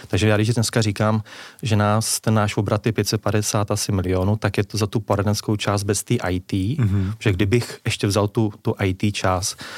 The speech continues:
Speaker 1: tak asi trošku blíž už jakoby dýcháme B D O a Grant, Grant Thornton jakoby na záda.
Speaker 2: Mhm,
Speaker 1: Tak.
Speaker 2: mhm. A kolik lidí má dneska ta, ta skupina, ta odnož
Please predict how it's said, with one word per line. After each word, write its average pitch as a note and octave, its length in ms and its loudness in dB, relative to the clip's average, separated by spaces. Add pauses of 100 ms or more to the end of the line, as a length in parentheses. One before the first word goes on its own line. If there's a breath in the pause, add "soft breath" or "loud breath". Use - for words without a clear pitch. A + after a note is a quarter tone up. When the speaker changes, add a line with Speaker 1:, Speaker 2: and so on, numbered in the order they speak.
(280 loud breath)
Speaker 1:
tak G#2 160 0
asi G#2 160 2
trošku G2 280 -2
blíž F#2+ 240 0
už G#2 100 0
jakoby G2 280 2
dýcháme F#2+ 440 0
B E2+ 200 0
D F2 100 2
O F2+ 80 2
a F2+ 80 2
Grant, F2 280 -2
Grant E2+ 240 -2
Thornton F2 340 -4
jakoby F2 240 -4
na E2+ 100 -2
záda. E2 300 0
Speaker 2:
Mhm, G2+ 160 2
Speaker 1:
Tak. - 140 -14 (120)
Speaker 2:
mhm. G#2+ 240 -2 (580 loud breath)
A G#2 140 2
kolik A#2+ 300 2
lidí A2+ 160 2
má B2+ 140 2
dneska G#2+ 280 0
ta, G2 320 0
ta G2 120 -6
skupina, G2+ 380 -4
ta A2+ 120 -2
odnož G2 260 -2